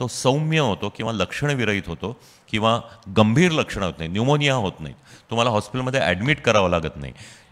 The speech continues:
जे आयसीयूमध्ये जाण्याचं प्रमाण अतिशय कमी होतं आणि हे इस्रायल, अमेरिका, इटली, इंग्लंड अशा अनेक देशांमध्ये हे दिसून आलेलं आहे.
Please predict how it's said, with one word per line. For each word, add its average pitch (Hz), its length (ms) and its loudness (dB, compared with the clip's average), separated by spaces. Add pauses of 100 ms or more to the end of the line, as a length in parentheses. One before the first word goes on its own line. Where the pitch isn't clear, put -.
(140)
जे 117 340 2 (180)
आयसीयूमध्ये 143 580 4
जाण्याचं 120 300 0
प्रमाण 117 380 -2
अतिशय 156 460 2
कमी 113 220 -2
होतं 82 180 -2
आणि 92 160 -2
हे 120 120 2
इस्रायल, 117 600 2 (340)
अमेरिका, 113 640 2 (100)
इटली, 110 420 4 (420)
इंग्लंड 104 420 2
अशा - 320 -4
अनेक 123 260 -2
देशांमध्ये 95 480 -4
हे 117 140 -8
दिसून 101 360 -6
आलेलं 67 260 -6
आहे. 57 80 -20